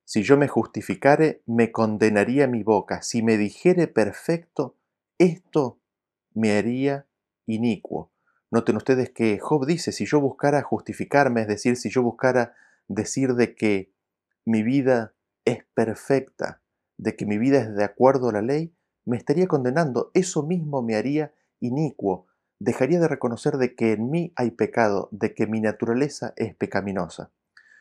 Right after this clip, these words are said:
Noten ustedes que habíamos visto de que la ley es perfecta y ahora Job nos dice, la palabra de Dios nos dice que el buscar justificarse es el aseverar de que uno es perfecto.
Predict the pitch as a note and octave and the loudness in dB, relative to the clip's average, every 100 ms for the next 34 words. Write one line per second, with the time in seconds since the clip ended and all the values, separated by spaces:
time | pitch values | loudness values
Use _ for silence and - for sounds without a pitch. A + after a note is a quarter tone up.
0 | _ _ _ A2+ A#2 A#2+ G#2+ B2+ B2 A#2+ | _ _ _ 0 4 4 4 2 2 2
1 | A#2 G2+ A2 A2+ A2+ B2 B2+ G#2 G2 - | 2 2 2 2 0 -2 -2 0 -2 -2
2 | G2+ F#2 F#2 _ _ _ _ _ A2+ G#2+ | -2 -2 -6 _ _ _ _ _ 0 2
3 | G#2 C3 D#3 - B2 - A2+ - D3+ - | 4 6 4 0 -6 -2 -4 2 0 0
4 | - F2+ - _ _ _ _ _ - A2 | -4 -8 -8 _ _ _ _ _ -8 0
5 | G#2 B2 E3+ C3 A#2+ C#3+ _ _ _ _ | 6 6 6 4 0 -4 _ _ _ _
6 | _ _ _ - - E3+ B2+ - - A#2 | _ _ _ -8 0 0 0 -6 -4 -4
7 | G#2+ C#3+ A#2+ A2 G2 G#2 A2+ A#2 A2+ C3 | -2 -6 -4 -2 0 0 0 2 2 0
8 | B2+ A2+ C3 - A#2+ - A2+ - G#2+ F#2+ | -2 -6 -4 -4 -4 -2 -4 -4 -6 -4
9 | F#2+ - E3+ F3+ - - - G#2+ G#2 D#3 | -6 -2 2 2 2 -2 -4 -10 0 0
10 | D#3+ - C3 - _ _ _ _ _ - | 0 -4 -8 -8 _ _ _ _ _ 2
11 | D#3+ - - B2+ A2+ A#2+ A2+ C3+ C3 B2 | 2 2 2 2 2 2 2 2 2 -2
12 | - B2 D#3+ C#3 G2+ G#2+ G#2 - G2+ - | 0 0 0 -2 -2 -4 -4 -4 -6 -6
13 | - - | -10 -10